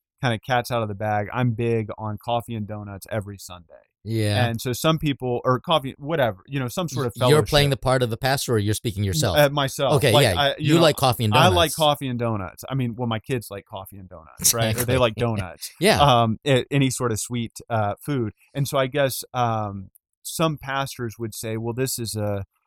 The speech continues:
Speaker 1: uh, pastors or business managers or parish staff
Speaker 2: Mm.
Speaker 1: would say maybe, "Well, this is a huge investment,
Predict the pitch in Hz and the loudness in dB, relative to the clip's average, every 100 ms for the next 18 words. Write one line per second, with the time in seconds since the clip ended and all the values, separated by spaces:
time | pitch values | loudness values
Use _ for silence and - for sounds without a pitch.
0 | _ - 107 - 131 123 139 120 110 113 | _ -4 -4 2 2 2 -2 -8 -6 -6
1 | 104 104 107 107 104 107 110 101 104 98 | -6 -10 -8 -6 -4 -6 -8 -8 -12 -12
2 | - 110 107 - 113 113 107 104 - 113 | -10 -10 -10 -6 -4 -2 -4 -6 -6 -4
3 | 110 113 113 - _ _ 135 160 170 147 | -2 -2 -4 -8 _ _ -2 0 0 -4
4 | 123 - 135 123 113 104 110 104 - | -6 -4 -4 -4 -6 -6 -6 -8 -12